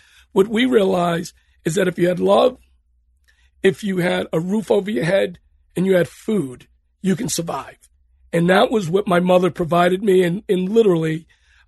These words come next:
I lived that every single day, is that, you know, be a good community servant, you know, love your community and the young people and the families, and make sure they have really the necessities for them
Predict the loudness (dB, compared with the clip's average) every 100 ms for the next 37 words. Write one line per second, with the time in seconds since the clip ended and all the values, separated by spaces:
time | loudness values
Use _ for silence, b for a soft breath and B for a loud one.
0 | -2 0 0 -2 -4 -2 -4 -6 -4 -4
1 | -2 -6 -4 -4 -4 -2 -4 -4 -6 -8
2 | -6 -6 -6 -10 _ _ _ _ _ 0
3 | 0 0 2 2 2 0 -2 -2 -6 -2
4 | 0 0 -2 -4 0 0 0 -2 -4 _
5 | _ _ _ 0 2 2 0 -4 -8 -4
6 | 2 2 2 2 2 2 0 2 2 2
7 | 2 0 -2 -4 -6 -4 -6 -4 -4 0
8 | 0 -2 -4 b b b b 2 2 2
9 | 0 2 4 2 0 2 0 -2 -4 -4
10 | -2 -4 -4 -2 -2 -2 -2 -2 -6 -8
11 | -12 -8 -4 -2 -2 -4